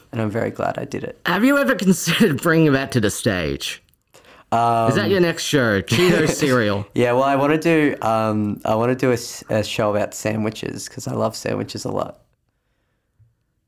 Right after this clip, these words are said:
Speaker 2: And what would that be?
Speaker 1: I don't know. <laughs>
Speaker 2: You're a, you're a kiosk salesperson.
Speaker 1: Yeah.
Speaker 2: And, uh, you, you <laughs> give out sandwiches.
Speaker 1: Yeah, I was thi-, I'm thinking, like, it's the end of the world. Sandwiches are going extinct.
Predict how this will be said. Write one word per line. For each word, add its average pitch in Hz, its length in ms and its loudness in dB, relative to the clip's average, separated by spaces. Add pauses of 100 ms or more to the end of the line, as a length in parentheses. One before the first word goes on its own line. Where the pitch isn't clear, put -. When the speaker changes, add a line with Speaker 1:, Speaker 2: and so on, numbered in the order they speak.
(220)
Speaker 2:
And 101 160 -2
what 156 180 0
would 147 100 4
that 110 220 0
be? - 100 -2 (180)
Speaker 1:
I 117 180 0
don't 98 200 -2
know. 113 280 0 (480)
<laughs> - 60 -12
Speaker 2:
You're 131 260 2
a, 120 240 0
you're 123 320 4
a 104 40 -4
kiosk 156 720 0
salesperson. 95 1400 -2 (260)
Speaker 1:
Yeah. 98 540 -2 (120)
Speaker 2:
And, 107 340 -2
uh, 101 180 -2
you, 101 380 -2 (120)
you 117 180 2
<laughs> - 20 -10
give - 300 2
out - 160 -4
sandwiches. - 800 -6 (280)
Speaker 1:
Yeah, - 360 -2
I 117 140 2
was 131 180 -2
thi-, 135 160 -4
I'm 113 140 -2
thinking, 131 340 -2
like, 110 280 0
it's - 180 -10
the 123 140 0
end 123 120 0
of 117 100 -2
the 107 60 -6
world. 101 520 -2
Sandwiches 107 500 -2
are 101 40 -10
going 104 260 -4
extinct. - 640 -8